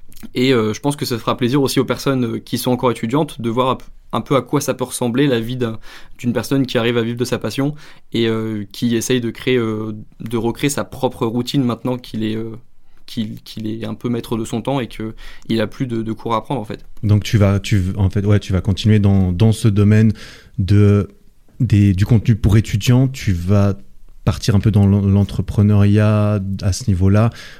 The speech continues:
Speaker 2: aussi.
Speaker 1: Ouais, le, comment ça s'appelle, le, le, le, le mode de vie,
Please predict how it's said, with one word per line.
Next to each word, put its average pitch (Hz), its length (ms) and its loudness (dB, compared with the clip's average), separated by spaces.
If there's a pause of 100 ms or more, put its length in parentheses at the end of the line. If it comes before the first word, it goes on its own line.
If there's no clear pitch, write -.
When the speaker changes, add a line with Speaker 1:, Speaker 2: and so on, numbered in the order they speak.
(120)
Speaker 2:
aussi. 135 480 2
Speaker 1:
Ouais, 139 120 2
le, 110 320 0
comment 113 200 -6
ça - 100 -10
s'appelle, 120 380 -6
le, 104 380 -6 (560)
le, 101 500 -6 (560)
le, 104 320 -6
le 107 100 -4
mode 113 220 -4
de 123 80 0
vie, 143 280 -2